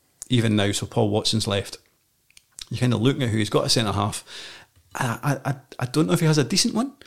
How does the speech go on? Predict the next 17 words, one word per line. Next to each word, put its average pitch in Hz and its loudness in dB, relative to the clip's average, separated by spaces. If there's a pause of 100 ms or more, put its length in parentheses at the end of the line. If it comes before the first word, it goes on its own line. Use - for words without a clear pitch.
(100)
So, 170 6
so 156 4
the 143 4
fact 214 4
that 190 0
you've, 143 2
like, 131 2
accumulated 123 4
almost 120 2
all 165 6
the 170 4
centre 123 2
halves 113 2
in 113 0
Scotland, 98 0 (240)
but - 0
somehow 123 4